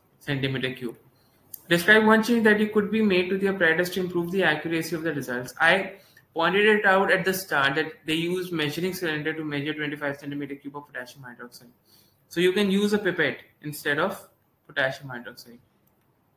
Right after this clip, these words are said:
Use a pipette instead of measuring cylinder.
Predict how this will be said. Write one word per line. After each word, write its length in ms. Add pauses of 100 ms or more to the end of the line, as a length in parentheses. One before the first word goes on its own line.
(720)
Use 540
a 300 (680)
pipette 480 (2750)
instead 1000 (720)
of 500 (840)
measuring 640
cylinder. 560